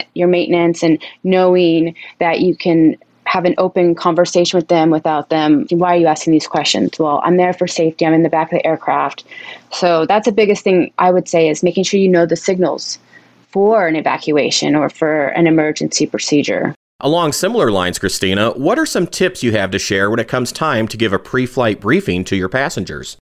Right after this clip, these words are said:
Speaker 1: I do individual briefings, especially if I have new passengers on my manifest that I haven't flown with. And I'll go up there and ask them, "Have you been on this aircraft before? Do you know the safety procedures? Do you know where this is?"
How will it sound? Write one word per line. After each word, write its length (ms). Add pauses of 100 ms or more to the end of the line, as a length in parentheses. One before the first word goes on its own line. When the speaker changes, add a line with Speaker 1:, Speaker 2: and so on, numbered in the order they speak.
(120)
Speaker 1:
I 400 (160)
do 420
individual 920
briefings, 540
especially 360
if 60
I 60
have 160
new 100
passengers 680
on 160
my 100
manifest 800
that 180
I 60
haven't 400
flown 180
with. 220
And 80
I'll 240 (240)
go 160
up 160
there 260
and 120
ask 260
them, 180 (260)
"Have 180
you 120
been 140
on 160
this 140
aircraft 360
before? 460
Do 160
you 100
know 160
the 100
safety 360
procedures? 680
Do 100
you 60
know 120
where 260
this 280
is?" 200